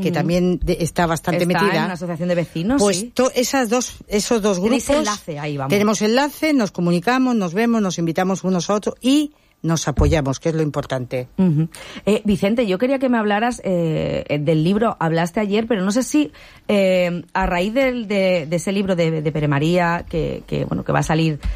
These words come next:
Speaker 1: eh, ahora, si ahí se refleja alguna parte del, del Benidorm que nosotros, eh, no conocemos,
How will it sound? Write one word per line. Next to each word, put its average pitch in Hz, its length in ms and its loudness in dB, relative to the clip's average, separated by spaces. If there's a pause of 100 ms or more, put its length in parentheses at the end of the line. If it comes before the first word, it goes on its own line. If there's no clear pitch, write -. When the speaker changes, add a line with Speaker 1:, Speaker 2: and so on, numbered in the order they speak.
(200)
Speaker 1:
eh, 185 300 2
ahora, 180 420 0
si 190 560 0
ahí 180 160 2
se 254 140 0
refleja 233 500 -2
alguna 196 500 0
parte 214 280 -2
del, 196 360 0
del 190 280 0
Benidorm 180 580 2
que 214 100 -2
nosotros, 180 520 -2 (420)
eh, 175 500 2
no 185 220 0
conocemos, 185 680 -2